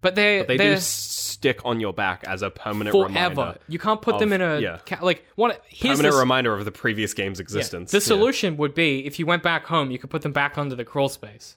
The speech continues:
Speaker 2: Yeah.
Speaker 1: I'd be happy. I'd be like, "Wow,
Speaker 2: You'd,
Speaker 1: this
Speaker 2: like,
Speaker 1: game,
Speaker 2: choose. It's an
Speaker 1: yeah, this
Speaker 2: option.
Speaker 1: game's really smart." And, like,
Speaker 2: Yeah.
Speaker 1: at the end of the quest, the kid could be like, "What are those?" And, and then it could be like, you can either go home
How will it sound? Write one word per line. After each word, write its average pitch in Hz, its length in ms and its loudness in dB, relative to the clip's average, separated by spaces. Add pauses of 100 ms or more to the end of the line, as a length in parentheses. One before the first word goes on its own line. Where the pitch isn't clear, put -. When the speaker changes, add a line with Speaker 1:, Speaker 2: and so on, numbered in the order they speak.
(140)
Speaker 2:
Yeah. 82 220 -6
Speaker 1:
I'd 165 140 -2
be 180 100 2
happy. 160 300 -2
I'd 120 40 -4
be 127 60 -4
like, 131 140 0
"Wow, 139 100 4
Speaker 2:
You'd, 127 80 2
Speaker 1:
this 117 60 2
Speaker 2:
like, 107 120 4
Speaker 1:
game, 143 120 2
Speaker 2:
choose. 98 240 0
It's 90 160 -10
an 101 80 -2
Speaker 1:
yeah, 123 160 2
this 156 140 -2
Speaker 2:
option. 185 40 -6
Speaker 1:
game's 165 220 0
really 151 200 2
smart." 123 300 -4
And, 156 100 0
like, 170 80 2
Speaker 2:
Yeah. 160 60 -4
Speaker 1:
at 180 80 -2
the 202 60 4
end 175 100 2
of 156 40 -2
the 151 60 0
quest, - 500 -4
the 151 80 -6
kid 160 160 -2
could 151 100 -6
be 143 40 -4
like, 135 140 -2
"What 151 120 2
are 143 100 4
those?" 123 200 -6
And, 127 280 -12
and 151 120 -6
then 139 80 0
it 139 80 -2
could 139 160 -6
be 139 80 -2
like, 127 260 -6 (140)
you 139 100 -10
can 143 120 -6
either 139 120 -4
go 143 160 0
home 214 380 2